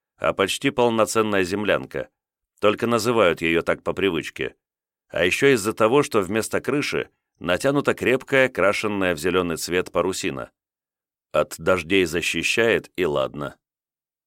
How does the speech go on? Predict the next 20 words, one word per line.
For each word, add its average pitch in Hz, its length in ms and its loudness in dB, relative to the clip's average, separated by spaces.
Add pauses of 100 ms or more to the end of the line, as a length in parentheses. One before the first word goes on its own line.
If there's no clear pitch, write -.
А - 160 -2
то, 113 160 2
что - 160 -6
немного 107 360 -2
нарушает 101 560 2
требования 95 540 2
устава 92 420 2
при 90 180 -2
любом 90 320 0
удобном 87 380 -2
случае 90 420 -4
закапываться 87 680 -2
в 76 60 -8
землю, 87 420 -4 (500)
так 78 200 -2
не 90 160 -4
зря 98 240 2
сам 113 260 0
Пётр 101 320 0
Великий 98 600 -2